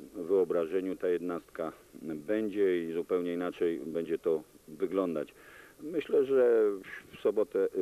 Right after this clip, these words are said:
będziemy na tyle przygotowani, żeby powalczyć, choć, y, tam, y, gdzie jedziemy, jedziemy do zespołu Jezioraka, będzie bardzo trudno o punkty, bo wiadomo, że ten zespół u siebie nie przywykł tracić piłki,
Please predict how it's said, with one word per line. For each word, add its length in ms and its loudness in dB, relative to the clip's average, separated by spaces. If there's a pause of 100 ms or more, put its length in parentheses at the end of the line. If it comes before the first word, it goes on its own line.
(180)
będziemy 760 -4
na 260 -6
tyle 260 -2
przygotowani, 640 -2
żeby 220 -4
powalczyć, 580 -2
choć, 360 -2
y, 60 -4 (800)
tam, 320 -4
y, 40 -10 (580)
gdzie 180 -2
jedziemy, 540 2 (300)
jedziemy 280 -2
do 120 4
zespołu 340 0
Jezioraka, 500 2
będzie 280 -4
bardzo 380 0
trudno 340 -4
o 40 0
punkty, 400 -6
bo 140 0
wiadomo, 360 -2
że 120 -6
ten 200 -4
zespół 420 0 (280)
u 100 -4
siebie 340 2
nie 160 -2
przywykł 380 -4
tracić 400 -6
piłki, 460 -10